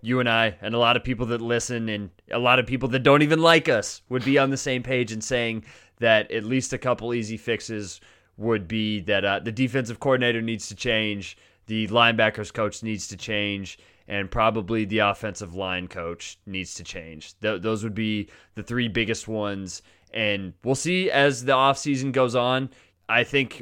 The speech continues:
Urban Meyer alluded to that a couple weeks ago, if I'm not mistaken,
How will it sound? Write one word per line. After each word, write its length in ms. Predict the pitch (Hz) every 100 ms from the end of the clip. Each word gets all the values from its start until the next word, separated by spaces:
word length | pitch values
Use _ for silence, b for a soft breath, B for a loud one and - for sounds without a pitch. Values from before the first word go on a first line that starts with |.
| -
Urban 260 | - 131 139
Meyer 300 | 135 135 139
alluded 440 | 123 123 143 175
to 120 | - 202
that 240 | 202 220
a 120 | - 175
couple 640 | 196 190 208 202 208 -
weeks 320 | 151 185 180
ago, 440 | 220 190 190 208 208
if 180 | - 170
I'm 140 | 165
not 160 | 165 156
mistaken, 640 | 160 165 165 180 180